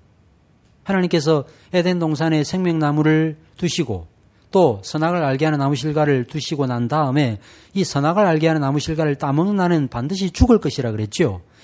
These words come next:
이런 원칙은 중생한 신자에게도 똑같이 적용되는 거예요. "너희가 육신대로 살면 어떻게 된다고요? 반드시 죽을 것이로 돼."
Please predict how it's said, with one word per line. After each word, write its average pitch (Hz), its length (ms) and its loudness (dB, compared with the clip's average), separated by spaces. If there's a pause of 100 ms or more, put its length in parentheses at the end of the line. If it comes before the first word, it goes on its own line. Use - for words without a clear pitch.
이런 220 220 4
원칙은 196 580 4 (340)
중생한 185 480 0
신자에게도 170 520 0
똑같이 190 380 -2
적용되는 160 540 -4
거예요. 90 320 -8 (2500)
"너희가 196 340 6
육신대로 208 500 2
살면 165 460 0
어떻게 131 240 -4
된다고요? 180 520 0 (460)
반드시 151 540 -2
죽을 254 340 -2
것이로 110 360 -6
돼." 82 180 -16